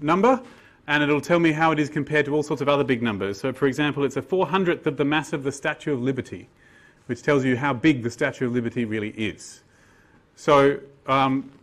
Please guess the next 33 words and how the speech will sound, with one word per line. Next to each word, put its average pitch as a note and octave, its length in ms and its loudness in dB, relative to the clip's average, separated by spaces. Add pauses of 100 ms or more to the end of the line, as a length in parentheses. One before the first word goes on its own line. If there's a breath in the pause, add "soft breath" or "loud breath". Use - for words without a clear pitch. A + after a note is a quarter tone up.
(360)
this F#3 260 2
is D#3+ 160 -2
useful A3 320 4
because D#3+ 320 0
you D#3+ 80 2
might F3 300 4
be F3 100 2
able D#3 280 2
to D3+ 200 -2
put D#3 200 -4
in D3+ 120 2
some D3 240 -2
information D3+ 600 -2
about, C3+ 300 -2 (120)
say, C3 320 -2
countries, F#3+ 800 -4 (600 soft breath)
uh, C3+ 220 0
and C#3+ 100 2
it D#3 80 0
will D3+ 140 0
compare D#3 840 0
that C#3 200 -2
information C#3+ 500 -4
about B2+ 280 -4
countries, C3+ 600 -4 (320 soft breath)
um, B2+ 280 -4
across B2+ 600 -4 (240)
various B2+ 360 0
countries, D#3 520 -4
and A#2+ 120 -4
within C3 220 -2
a C3+ 80 -2
country, B2+ 500 -4